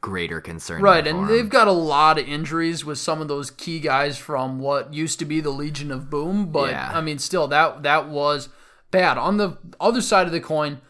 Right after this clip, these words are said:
Speaker 2: I mean, the Rams are a legitimate team, especially on offense. I think we knew that already,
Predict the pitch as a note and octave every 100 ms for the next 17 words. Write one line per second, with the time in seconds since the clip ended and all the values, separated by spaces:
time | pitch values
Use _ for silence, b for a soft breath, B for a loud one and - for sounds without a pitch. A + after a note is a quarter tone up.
0 | b b G3 G3 F3 D3 F#3 B3+ A#3+ E3+
1 | - E3 D#3 D#3 E3+ D3+ C#3+ C#3 C3+ F3+
2 | E3+ D3 - - _ _ _ _ - F3+
3 | C#3+ A#2 D#3 - - G#3+ G#3+ F#3 D3 C3
4 | B2 B2 B2+ B2 - b b - - A3
5 | A#3+ A#3+ G#3 F#3+ F3+ D#3+ C3 B2+ B2+ B2+
6 | E3 A3 B3+